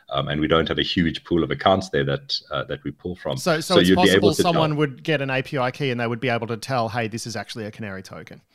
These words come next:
Speaker 1: Yes. Um,
Speaker 2: Yeah.
Speaker 1: so it used to be the case, yeah. But, but within the A W S A P I, you can't, uh, you, you can't easily tell what permissions are assigned to a key.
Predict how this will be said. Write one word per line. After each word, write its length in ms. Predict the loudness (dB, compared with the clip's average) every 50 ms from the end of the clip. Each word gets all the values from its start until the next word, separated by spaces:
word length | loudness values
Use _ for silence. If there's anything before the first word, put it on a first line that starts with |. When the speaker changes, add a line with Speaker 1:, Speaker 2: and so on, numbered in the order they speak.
| _ _ _ _ _ _ _ _ _ _ _ _ -20 -6 -2
Speaker 1:
Yes. 320 | 0 0 0 -2 -6 -14 -18 _ _ 0
Um, 200 | 2 2 4 4
Speaker 2:
Yeah. 120 | 2 2 2
Speaker 1:
so 80 | 2
it 80 | 0 2
used 220 | 2 0 -2 -2
to 60 | -2 -2
be 80 | -4
the 100 | -4 -4
case, 300 | -4 -4 -4 -6 -4 -4
yeah. 140 | -4 -4 -4 -6 -10 -18 -20 -20 -18 -18 -18 -20 -4 _
But, 240 | 2 2 2 0 0
but 320 | 0 0 0 0 -6 -10 -2
within 280 | 0 2 2 4 4
the 80 | 4 4
A 100 | 4 4
W 260 | 4 4 4 2 2
S 140 | 2 2 -2
A 100 | -4 -4
P 140 | 0 2 2
I, 80 | 4
you 160 | 4 2 0 0
can't, 420 | 0 2 2 2 2 0 -2 -2 -2 -2 -2 -2 -6 -4
uh, 280 | -2 0 0 0 0 -2
you, 120 | -4 -4 -6 -4
you 140 | -4 -6
can't 420 | -6 -2 -2 -2 -2 -2 -2 -2 -4 -4 -6 -6 _ _ _ _ _ _ _ _ _ _ _ _ _ _ _ _ _ -4
easily 460 | 0 0 2 2 2 2 2 0 -2
tell 380 | -6 -2 0 2 2 2 0
what 180 | -2 -4 -6 -6
permissions 460 | -8 -6 -6 -4 -4 -4 -6 -8 -6
are 100 | -6 -6
assigned 400 | -8 -6 -6 -6 -6 -6 -6 -8
to 100 | -8 -10
a 40 | -10
key. 400 | -12 -10 -10 -10 -10 -10 -10 -14